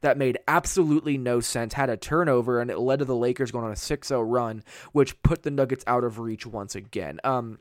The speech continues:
Jamal Murray felt like he regressed in this game. It felt like he went back to the same shot profile that he had in the very beginning of the season, and his decision making took a step backwards. His passing was still great. He still battled on defense, but it, in terms of what, what Jamal Murray has been able to do,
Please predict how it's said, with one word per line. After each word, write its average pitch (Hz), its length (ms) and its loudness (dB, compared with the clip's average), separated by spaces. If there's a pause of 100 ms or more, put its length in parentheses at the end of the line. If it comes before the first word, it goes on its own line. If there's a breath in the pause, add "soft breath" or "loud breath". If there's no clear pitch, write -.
(200)
Jamal 165 300 4
Murray 208 220 2
felt 175 180 0
like 156 140 0
he 147 100 -8
regressed 113 540 -4
in 104 80 -12
this - 160 -12
game. - 260 -12 (280 loud breath)
It 135 120 -2
felt 180 220 6
like 190 160 6
he 175 140 0
went 151 260 -6
back 123 300 2
to 160 40 -4
the 131 120 -4
same 143 280 -2
shot 156 300 6
profile 147 540 6
that 143 120 4
he 135 120 0
had 131 260 2
in 135 60 -6
the 117 40 -6
very 127 240 2
beginning 139 440 2
of 117 100 -2
the 117 60 -8
season, 117 500 -4 (320 loud breath)
and 139 140 0
his 139 120 2
decision 143 460 0
making 131 300 0
took - 180 -4
a 110 60 -8
step - 240 -4
backwards. - 400 -4
His 151 120 0
passing 214 400 4
was 175 120 0
still 190 160 2
great. 127 380 2 (220 loud breath)
He 160 120 0
still 165 180 4
battled 151 420 8
on 180 180 6
defense, 127 520 -2
but - 260 -4 (300)
it, 170 160 2
in 165 140 2
terms 180 320 0
of 165 140 2
what, 151 320 -2
what 180 180 2
Jamal 170 260 0
Murray 147 300 -2
has 110 240 -4
been 147 380 -4
able 208 280 2
to 226 160 -2
do, 233 300 0